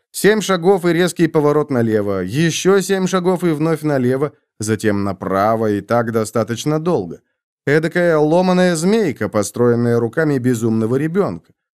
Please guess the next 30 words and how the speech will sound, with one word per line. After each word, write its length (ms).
К 80
тому 220
же 120
здесь 220
было 260
настолько 600
узко, 440
что 220
в 60
некоторых 460
местах 440
приходилось 640
угрем 460
продираться 560
между 320
сдвинувшихся 720
стен. 380
Я 160
возблагодарил 760
Сагота, 500
когда 320
оказался 520
у 80
лестницы. 640
Тут 180
меня 260
встречали 560
два 280
каменных 560
изваяния. 760